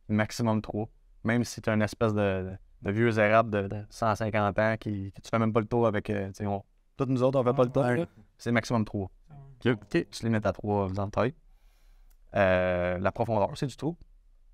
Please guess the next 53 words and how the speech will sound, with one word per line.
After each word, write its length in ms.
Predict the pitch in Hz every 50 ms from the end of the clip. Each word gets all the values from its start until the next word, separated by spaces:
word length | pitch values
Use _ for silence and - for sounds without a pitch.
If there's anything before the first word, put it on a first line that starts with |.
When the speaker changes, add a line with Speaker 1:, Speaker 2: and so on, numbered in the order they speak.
| - _ _ - - - - -
Speaker 1:
Euh, 460 | 110 98 95 92 92 92 90 90 90 95 - _ - - -
il 60 | 107
y 40 | 104
a 80 | 101 98
eu, 140 | 95 95 95 - - - - - -
ça, 160 | - - 156
je, 120 | 139 117 113 110 - _ _ _ _ - - - -
parenthèse, 420 | 113 107 110 110 104 - 123 147
je 60 | 120
vous 60 | 110 107
invite 260 | 101 101 123 - -
à, 80 | 98
vo-, 120 | 98 101 - -
à 80 | 104
aller 320 | 98 101 104 107 104 101 98
écouter 240 | 95 - - 135
des 120 | 127 120 107
vidéos 320 | 101 101 104 104 123 131
de 220 | 117 104 98 95 95
Érable 280 | 107 104 110 117 123 117
et 40 |
Chalumeau. 420 | 113 - 110 104 101 101 113 131 - - _ - - - - _ - - -
Euh, 160 | 95 95 95 98
c'est 140 | - - 95
un 320 | 90 90 92 - 92 95 - - - _ - - - - - 107
monsieur 220 | 98 - - 107
qui 80 | - 95
est 40 |
très 220 | - - - 117 107
calé 300 | - 123 101 101 110 120
dans 220 | 117 104 101 95 95 - - - - - - - _ _ _ - -
la 60 | 98
sériculture, 500 | - 110 101 98 - 92 - - 131 131
puis 120 | - 101
il 60 | 92
parle 180 | - 110 107 107
de 60 | 101
ça, 120 | - - 110
la 100 | 101 -
profondeur 340 | 104 98 104 104 104 104
du 100 | 101 -
trou 180 | - - 117 113
par 120 | - 113 101
rapport 280 | 101 98 - 110 107
aux 60 | 104 107
blessures 340 | 110 107 92 - 120 120 104
que 80 | -
ça 140 | 92 - 95
peut 80 | - 101
faire 240 | - 104 104 107 110
dans 100 | 104 98
le 80 | 95 92
temps, 200 | - 104 110